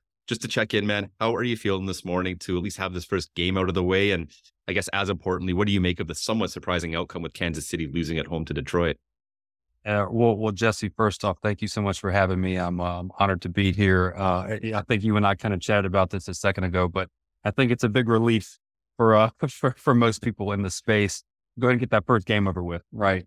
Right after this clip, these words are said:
Speaker 2: Um, I think there's a lot of buildup, fairly or unfairly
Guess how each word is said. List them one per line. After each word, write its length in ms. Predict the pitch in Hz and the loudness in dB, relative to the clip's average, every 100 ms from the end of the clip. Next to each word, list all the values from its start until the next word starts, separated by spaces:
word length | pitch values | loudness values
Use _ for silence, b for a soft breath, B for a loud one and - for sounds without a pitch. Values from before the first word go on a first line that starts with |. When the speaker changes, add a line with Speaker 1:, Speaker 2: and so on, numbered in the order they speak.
| - | -6
Speaker 2:
Um, 220 | 95 90 | -4 -2
I 60 | 90 | -2
think 160 | 104 | -2
there's 140 | 95 98 | -2 2
a 20 | |
lot 140 | 95 | 2
of 80 | 85 | 2
buildup, 420 | 92 95 92 95 _ _ _ _ _ - | -2 -2 -2 -4 _ _ _ _ _ 0
fairly 300 | 156 160 139 | 4 6 6
or 60 | 127 | 6
unfairly 680 | 120 110 110 101 95 87 | 4 4 4 4 2 -4